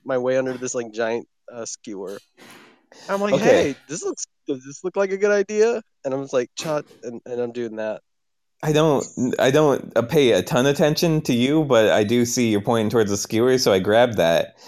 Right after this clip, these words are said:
Speaker 2: and I look around. There's all the tap dancers. There's a turtle with a woman's face on it. Um, I, I, I, there's, I guess you're limboing under nothing now, so I don't know what to do there.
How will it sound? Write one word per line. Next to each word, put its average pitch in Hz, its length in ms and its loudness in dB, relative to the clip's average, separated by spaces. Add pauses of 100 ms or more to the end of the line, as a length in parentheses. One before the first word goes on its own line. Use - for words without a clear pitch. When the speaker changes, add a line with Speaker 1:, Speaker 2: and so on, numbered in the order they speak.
(240)
Speaker 2:
and 98 140 2
I 95 60 4
look 120 260 2
around. 92 540 2 (300)
There's 95 140 -2
all 107 160 4
the 139 120 0
tap 101 340 0
dancers. 85 600 -2 (220)
There's 92 200 -2
a 85 60 -8
turtle 120 320 2
with 117 140 2
a 110 80 2
woman's 104 360 2
face 117 320 0
on 104 200 2
it. 98 200 2 (760)
Um, 85 560 0
I, 90 480 0
I, 90 300 0
I, 87 340 0
there's, 90 380 0 (260)
I 90 120 4
guess 127 240 2
you're 143 120 6
limboing 135 600 4
under 107 200 4
nothing 101 460 2
now, 101 280 2
so - 140 -2
I 104 60 4
don't 101 160 2
know 101 100 2
what 95 120 -2
to 95 80 -6
do 92 180 -2
there. 90 500 4